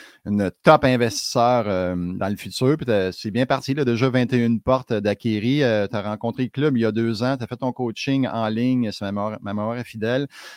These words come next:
Donc, euh, c'est bien parti. Puis qu'on va y aller avec la, la transaction que t'as fait. Euh,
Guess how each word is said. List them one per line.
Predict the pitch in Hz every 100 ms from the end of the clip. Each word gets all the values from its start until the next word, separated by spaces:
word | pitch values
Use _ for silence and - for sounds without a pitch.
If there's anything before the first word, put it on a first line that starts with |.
| _ -
Donc, | 110 113 113
euh, | 104 104 101 101 113
c'est | 101 139
bien | 151
parti. | 151 131 - 175
Puis | 147
qu'on | 123 117
va | 120
y | 123
aller | 165
avec | 147 135
la, | 123 117 107
la | 104
transaction | 139 170 151 - 285
que | 269
t'as | 127
fait. | - 160 180
Euh, | 127 113 110 107 98